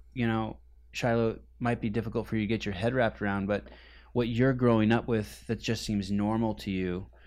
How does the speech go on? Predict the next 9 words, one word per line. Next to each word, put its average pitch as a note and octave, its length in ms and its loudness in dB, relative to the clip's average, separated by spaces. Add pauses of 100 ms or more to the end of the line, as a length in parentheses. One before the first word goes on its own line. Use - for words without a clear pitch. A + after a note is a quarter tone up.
(220)
to A2 120 -2
your G#2 180 4
dad G2+ 420 2
and G2+ 120 0
myself, F#2+ 760 -2 (380)
um, G#2 160 -4 (260)
and, A#2+ 180 -10
and G#2 160 -2
Matt, A2 340 2